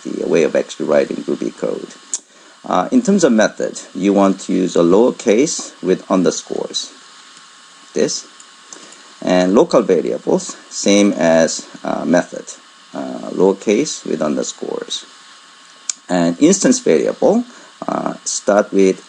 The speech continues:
at and then again lowercase and underscore. Class variables, uh, use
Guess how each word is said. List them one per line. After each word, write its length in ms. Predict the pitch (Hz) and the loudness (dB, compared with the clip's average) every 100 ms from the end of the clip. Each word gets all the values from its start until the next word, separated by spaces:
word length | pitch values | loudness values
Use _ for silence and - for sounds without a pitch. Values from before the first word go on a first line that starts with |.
| 92 | 0
at 400 | 104 - - - - - - | 0 -2 -12 -16 -20 -20 -10
and 260 | 78 87 | -6 -2
then 340 | 90 98 98 - | 0 2 2 0
again 360 | 87 82 85 90 | -4 -2 -2 -2
lowercase 800 | 85 87 85 - - 78 - - | -2 2 0 0 -2 -2 -4 -6
and 120 | 80 | -4
underscore. 640 | - - - - - - - - - - - - - - - - - - - - - - - - - - - - - - - - - - | -4 -6 -10 -10 -12 -12 -14 -20 -20 -20 -20 -20 -20 -20 -20 -20 -20 -20 -20 -20 -20 -20 -20 -20 -20 -20 -20 -20 -20 -20 -20 -20 -20 0
Class 280 | 185 220 | 2 2
variables, 840 | - 107 76 67 - 214 - - - - - | 2 2 2 0 0 0 -2 -12 -14 -14 -6
uh, 320 | 80 82 - | -4 -4 -6
use 400 | - 90 90 85 | -6 -2 -2 -4